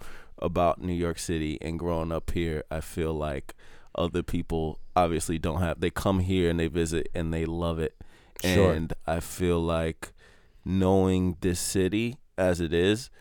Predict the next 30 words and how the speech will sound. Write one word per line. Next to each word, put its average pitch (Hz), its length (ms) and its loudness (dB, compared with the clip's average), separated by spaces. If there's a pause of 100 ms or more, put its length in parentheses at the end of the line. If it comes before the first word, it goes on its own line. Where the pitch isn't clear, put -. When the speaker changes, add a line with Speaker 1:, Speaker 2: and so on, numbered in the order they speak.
(160)
Speaker 1:
will 92 220 0
give 87 380 0
you, 85 720 0
uh, 80 500 -2
a 85 120 -8
perspective 90 560 -2
about 82 340 -2
why 82 320 0
this 82 180 -4
city 80 500 -4 (140)
actually 80 500 -2
sucks, - 360 -6
instead 76 340 -4
of, 76 140 -4
like, 78 320 -4 (220)
I 92 140 8
can 90 200 0
just 87 240 -4
go, 85 320 4 (240)
come 110 240 6
here 101 360 4
and 90 240 -4
leave. 80 400 -4 (800)
Speaker 2:
Uh, 123 340 12
yeah. 160 440 8
I 139 40 2
mean, 135 260 4
it's, - 460 0 (540)
it's 135 180 4
terrible. 110 580 6